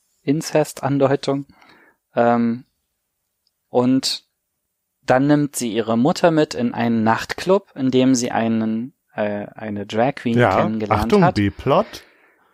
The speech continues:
Speaker 1: Achtung, B-Plot.
Speaker 2: Ja.
Speaker 1: <laughs> Naja, ja, <laughs> genau. Und diese Drag Queen, ähm, ist die Imitatorin von ihrer Mutter als Schlagerstar
Speaker 2: Ja.
Speaker 1: sozusagen. Also die ganzen alten, sexy Schlager, die ihre Mutter damals vor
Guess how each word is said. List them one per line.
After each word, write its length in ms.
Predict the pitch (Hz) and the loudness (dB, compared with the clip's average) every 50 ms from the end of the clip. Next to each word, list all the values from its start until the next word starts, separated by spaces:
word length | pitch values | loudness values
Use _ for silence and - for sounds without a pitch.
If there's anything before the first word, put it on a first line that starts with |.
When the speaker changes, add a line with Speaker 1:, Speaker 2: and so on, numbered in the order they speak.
| _ _ _ _ _ _ _ _ _ _ | _ _ _ _ _ _ _ _ _ _
Speaker 1:
Achtung, 400 | - - 101 - - - 107 101 98 | -2 -2 -2 -2 -4 -6 -6 -6 -6
B-Plot. 460 | 110 107 110 - - 170 196 - - | -6 -6 -6 0 2 2 2 4 2
Speaker 2:
Ja. 120 | 135 131 113 - - - - | 2 4 4 4 4 4 2
Speaker 1:
<laughs> 200 | - 147 151 - | 2 0 0 0
Naja, 400 | - 139 131 131 131 127 123 127 - | -2 -2 -2 0 0 0 -2 -2 -2
ja, 260 | - 143 143 139 135 - - _ - - | 0 2 4 4 2 0 -4 _ -16 -12
<laughs> 200 | - 170 - - | -10 -10 -4 -2
genau. 300 | 156 139 117 101 95 - - - - - - - - - _ | -2 0 0 -2 -6 -8 -12 -20 -20 -20 -20 -20 -20 -12 _
Und 300 | - 147 139 143 139 - | 0 0 2 0 0 -4
diese 340 | 143 135 135 139 135 127 127 | -4 -2 2 4 4 4 4
Drag 400 | 120 - - - 131 131 156 - | 2 -2 0 2 4 4 2 2
Queen, 440 | - - - 175 175 175 175 175 - - | -2 -6 -6 -4 -4 -4 -6 -8 -6 0
ähm, 360 | 139 135 135 139 143 147 143 - | 2 2 4 2 2 -2 -4 -2
ist 380 | - 151 - - - - - - | -2 -2 -2 -2 -4 -6 -6 -4
die 160 | 135 139 - | -4 -2 0
Imitatorin 880 | 143 151 156 156 - - 160 165 - - 208 226 - - 120 117 117 | 0 0 0 0 0 -2 -2 0 2 4 4 4 4 2 0 0 -2
von 260 | - - 113 117 117 | -2 -2 -2 -2 0
ihrer 260 | - 131 113 113 113 | 0 0 2 2 2
Mutter 460 | 113 110 110 123 127 - - 110 107 107 | 2 2 2 0 0 0 0 0 0 0
als 240 | - 110 107 - - | 0 -2 -4 -6 -6
Schlagerstar 720 | - - 104 98 95 95 95 98 - - - 113 104 90 85 | -4 -2 -2 -2 -2 -4 -8 -10 -4 0 2 4 4 2 2
Speaker 2:
Ja. 20 | |
Speaker 1:
sozusagen. 500 | 87 - - - 107 104 104 98 - - | -2 -8 -10 -12 -10 -10 -10 -8 -6 -4
Also 300 | 123 123 120 131 123 117 - _ _ - - - - - - - _ _ _ - | -2 0 0 0 0 -2 -4 _ _ -20 -20 -20 -18 -20 -20 -20 _ _ _ -6
die 80 | 123 | 0
ganzen 400 | - 131 135 147 - - 139 - - | 2 2 4 2 0 -4 -4 -2 0
alten, 640 | 127 139 156 - - 139 127 123 123 123 123 131 - - _ _ _ _ _ _ | 0 0 0 0 0 0 2 2 2 0 -2 -4 -8 -14 _ _ _ _ _ _
sexy 680 | - - - - 151 156 - - - 131 120 120 117 117 117 | -8 -4 -2 0 0 0 -2 -4 -6 -4 -2 -2 -2 -2 -2
Schlager, 520 | - 139 - 123 123 131 156 180 170 160 139 | -2 -2 0 2 4 4 4 4 4 2 2
die 120 | 135 135 | 0 -4
ihre 160 | 135 123 123 120 | -2 0 0 0
Mutter 380 | 127 139 - - 139 123 123 120 | 0 0 0 2 2 2 2 4
damals 500 | 120 120 117 123 127 123 120 120 - - | 4 2 4 4 4 2 0 0 -2 -4
vor 340 | - 123 113 110 113 120 | -2 -2 0 0 -2 -4